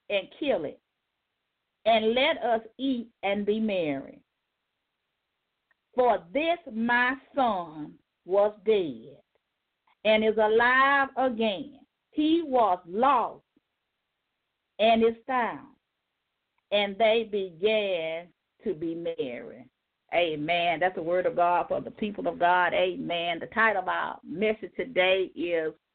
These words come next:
The Prodigal Son. We're gonna talk about it. It actually scripture from eleven thirty-two, but it's a lot to read, so I do wanna encourage you in your own devotional time to go back and read the entirety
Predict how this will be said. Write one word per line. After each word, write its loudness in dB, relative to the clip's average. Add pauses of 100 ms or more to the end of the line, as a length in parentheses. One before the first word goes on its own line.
(280)
The 2
Prodigal 0 (540)
Son. -2
We're -8
gonna -4
talk 2
about 2
it. -6 (320)
It -2
actually 0
scripture 2
from 0
eleven 0
thirty-two, -4
but 0
it's -4
a -4
lot 0
to -8
read, -4
so -2
I 2
do -4
wanna -4
encourage 0
you -10 (300)
in 2
your 2
own 4
devotional -4 (480)
time 2
to -2
go 2
back 0 (380)
and -4
read -4
the -4
entirety -2